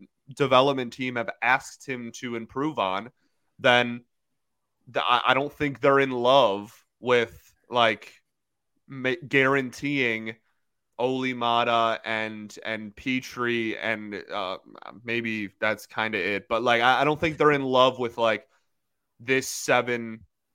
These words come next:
men on the D corps have to be here for all eighty-two games and no one else can have a chance of cracking this lineup 'cause this is the best D corps ever. Like, I,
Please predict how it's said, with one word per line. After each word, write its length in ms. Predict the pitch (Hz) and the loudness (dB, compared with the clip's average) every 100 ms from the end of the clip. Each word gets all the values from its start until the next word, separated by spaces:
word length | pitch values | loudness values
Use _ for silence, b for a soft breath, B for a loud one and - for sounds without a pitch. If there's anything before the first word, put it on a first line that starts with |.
| _ | _
men 460 | - 127 120 117 110 | -10 0 2 2 0
on 180 | 98 113 | -2 -2
the 80 | 113 | -4
D 220 | 117 117 | -6 -6
corps 300 | - 117 104 | -4 -2 0
have 340 | - 113 - | 4 2 2
to 100 | - | -6
be 220 | 104 110 | -8 -8
here 320 | 107 104 98 92 | -6 -6 -6 -6
for 180 | - | -2
all 220 | 107 101 104 | 0 0 -2
eighty-two 400 | 104 101 107 92 | -4 -8 -8 -4
games 480 | 92 92 87 82 | -2 -2 -6 -10
and 100 | 92 | -12
no 140 | 98 98 | -6 -4
one 140 | 95 | -2
else 320 | 95 92 - | -2 -4 -6
can 120 | - 104 | -10 -6
have 160 | 95 | -4
a 60 | 95 | -6
chance 320 | - 95 92 | -6 -6 -6
of 80 | 87 | -8
cracking 400 | - 90 - 92 | -2 -2 -2 -12
this 160 | 85 | -12
lineup 320 | 98 98 90 90 | -4 -2 -2 -6
'cause 160 | 110 | -12
this 120 | 107 | -16
is 40 | 104 | -10
the 140 | 101 | -6
best 280 | 98 95 - | -2 -2 -4
D 140 | 101 | -10
corps 240 | 98 95 87 | -6 -2 0
ever. 300 | 85 64 - - | -2 -6 -12 -2
Like, 220 | 117 107 | 0 2
I, 200 | 92 104 | 0 0